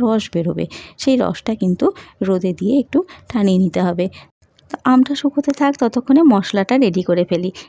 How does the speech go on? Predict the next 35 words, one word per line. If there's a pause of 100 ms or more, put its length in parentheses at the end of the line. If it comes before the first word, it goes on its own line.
(100)
এখানে
টু
টেবিল
স্পুন (240)
সর্ষে, (380)
টু
টেবিল
স্পুন (600)
মৌরি (380)
আর (400)
পাঁচ
ফোড়ন
নিয়েছি
টু
টেবিল
স্পুন, (140)
আর
দুটো (380)
শুকনো
লঙ্কা। (720)
তো (120)
এগুলোকে
ড্রাই
রোস্ট
করে
নেব, (420)
তারপরে (260)
ঠান্ডা
করে
গুঁড়ো
করে
নেব। (800)
তা (120)
আপনারা
চাইলে